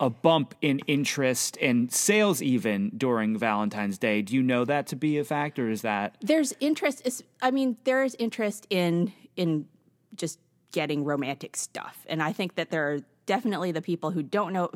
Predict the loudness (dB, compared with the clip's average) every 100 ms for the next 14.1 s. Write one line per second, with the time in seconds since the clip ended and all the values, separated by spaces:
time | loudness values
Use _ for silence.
0 | -6 -2 0 0 -2 -2 -2 -2 -2 -8
1 | _ _ _ _ _ _ 0 2 0 -4
2 | -4 -2 -2 -4 -8 -20 -20 _ -2 0
3 | 0 0 0 0 -2 -2 -4 -2 0 0
4 | 2 4 4 4 2 4 2 0 2 4
5 | 4 2 -2 2 2 4 0 0 0 0
6 | -2 0 0 0 -2 -6 _ 0 2 2
7 | 0 -4 -2 0 0 -2 -2 -2 0 2
8 | 0 0 0 2 0 -4 -4 -4 -2 -2
9 | 0 0 -2 -4 -2 -2 0 -2 -2 -2
10 | 0 0 0 -2 0 0 -2 -2 -4 -6
11 | -4 -6 -6 _ _ _ -20 _ -12 -10
12 | -8 -10 -12 -14 -12 -10 -4 0 0 0
13 | -4 -4 -8 -10 -10 -8 -6 0 2 2
14 | -2